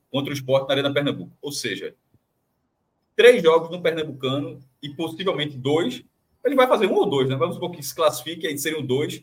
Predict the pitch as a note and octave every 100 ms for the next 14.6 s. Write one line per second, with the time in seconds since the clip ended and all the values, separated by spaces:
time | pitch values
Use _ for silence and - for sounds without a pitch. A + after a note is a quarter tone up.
0 | _ _ _ _ - - - F4+ F4+ A#3+
1 | C#3 B2+ C3 - - _ _ _ _ _
2 | - F#3+ G#3 A3+ F#3+ D3+ D#3+ C3+ - -
3 | - G3 A3+ - A3+ A3 A#3 D3 A2+ A#2+
4 | C3+ - _ _ - C#3+ C#3+ C3+ - C3
5 | C3+ C3+ D3+ B2 D#2+ - _ _ _ -
6 | C#3 F3+ F3 E3+ D3+ D3+ C#3 A#3 - A3
7 | A3+ A3 G#3 G#3+ G3 - - _ _ _
8 | _ _ _ _ _ _ - - - -
9 | C3+ F#3 G#3+ D3 C#3 E3+ E3+ G#2 - _
10 | _ _ _ _ _ _ B3+ D#4+ B3 E4
11 | G4+ - G3+ - - F#3+ F#3+ F#3+ G3 F#3+
12 | E3 D3 D#3+ G3 F#3 F#3 G#3+ A3 F#3 A3
13 | A3+ B2 - E3 C#4 C#4+ G3 G3+ - G3+
14 | G#3+ G#3+ C#4 F#3 A#3 A#3+